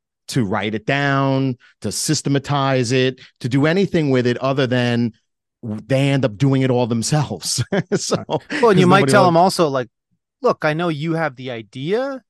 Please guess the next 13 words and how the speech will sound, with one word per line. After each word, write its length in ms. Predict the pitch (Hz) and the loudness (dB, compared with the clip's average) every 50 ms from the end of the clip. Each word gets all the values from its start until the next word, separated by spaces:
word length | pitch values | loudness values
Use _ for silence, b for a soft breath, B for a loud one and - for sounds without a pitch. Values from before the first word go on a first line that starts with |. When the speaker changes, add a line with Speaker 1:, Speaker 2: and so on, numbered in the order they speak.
| _ | _
Speaker 2:
and 220 | - 143 143 139 135 | -14 -12 -10 -8 -8
y-, 120 | 143 143 | -10 -8
maybe 240 | - 156 160 160 156 | -6 -6 -6 -4 -4
you're 100 | 156 143 | -4 -4
having 140 | 143 127 127 | -4 -2 -2
a 40 | 101 | -2
hard 100 | 95 95 | -2 -2
Speaker 1:
Right. 80 | - - | -2 -4
Speaker 2:
time 160 | 156 139 127 | -6 -8 -8
communicating 600 | - 127 131 135 143 151 156 - 180 175 175 170 | -10 -14 -12 -10 -10 -10 -10 -8 -6 -6 -6 -6
that 200 | 170 175 170 - | -6 -8 -10 -10
to 80 | - 180 | -12 -14
people, 440 | - - 185 175 - 202 196 170 | -12 -10 -10 -6 -4 -4 -4 -4